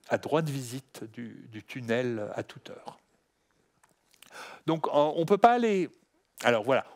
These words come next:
on peut pas aller chercher l'eau des, euh, des Catalans, euh, donc du, du lac Lan-, du, du lac Lanou. Euh, on peut pas, euh,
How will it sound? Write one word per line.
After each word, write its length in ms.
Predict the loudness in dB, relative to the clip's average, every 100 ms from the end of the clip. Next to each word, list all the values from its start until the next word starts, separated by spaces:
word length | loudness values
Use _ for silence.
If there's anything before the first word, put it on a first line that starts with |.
| -8
on 60 |
peut 120 | -4 4
pas 160 | 4
aller 160 | 4 0
chercher 360 | -2 -4 -4
l'eau 200 | -2 -2
des, 360 | -2 -2 -2 -6 -12 -20 _ _ _ _ _ _ _ -20 -20 -14
euh, 240 | -14 -14
des 180 | -12 -6
Catalans, 480 | -4 -2 -2 -2 -6 -12 _ _ _ _ -20 -20 _ _ _
euh, 320 | -8 -6 -8 -12 -18 -20 -20 -20 -20 -20 _ _ _ _
donc 320 | -12 -12 -12
du, 360 | -14 -14 -14 -14
du 160 | -6
lac 240 | -2 -2 0
Lan-, 340 | -2 -4 -10
du, 440 | -10 -10 -10 -12 -14
du 100 | -8
lac 240 | -6 -2
Lanou. 440 | -4 -4 -6 -10 -12 -16 -20 _ _ _
Euh, 460 | -6 -4 -4 -6 -8 -14 _
on 200 | -12 -10
peut 180 | -8 -8
pas, 640 | -6 0 2 2 -2 -6 -14 _ _ _ _ _ _ _ _ _ _ -6
euh, 400 | -4 -4 -6